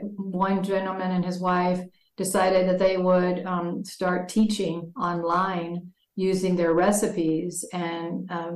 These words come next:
therefore creating a new business. Still had to do with the food industry, but, um, but not, not,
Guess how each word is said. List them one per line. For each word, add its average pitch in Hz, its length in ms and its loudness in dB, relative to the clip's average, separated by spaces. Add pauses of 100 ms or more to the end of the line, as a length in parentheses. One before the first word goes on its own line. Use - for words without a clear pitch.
therefore 175 720 0
creating 170 400 0
a 180 60 -2
new 180 240 2
business. 180 440 0
Still 220 180 4
had 208 140 2
to 185 80 -2
do 185 120 -2
with 180 120 -2
the 170 120 -6
food 180 160 0
industry, 190 720 2 (400)
but, 185 480 0
um, 175 560 -2
but 180 120 0
not, 185 200 -2
not, 185 180 0